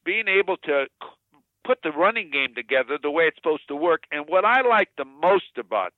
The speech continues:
this, and now I don't know if Clay Helton is hiring because of this,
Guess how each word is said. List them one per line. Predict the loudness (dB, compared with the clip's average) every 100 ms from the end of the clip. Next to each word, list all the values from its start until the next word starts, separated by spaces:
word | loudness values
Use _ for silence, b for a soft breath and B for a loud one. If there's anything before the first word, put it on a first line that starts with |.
| -20
this, | -20 -20 _ _ b b b b b b -4
and |
now | 0 4
I | 4
don't | 2 4
know | 2
if | 2
Clay | 0 0 2
Helton | 0 -2 -6 -18 -18 -10
is | -8 -8
hiring | -10 -2 2 2 2 -2
because | -8 -10 -2 2 2 -2
of | -20
this, | -20 -20 -20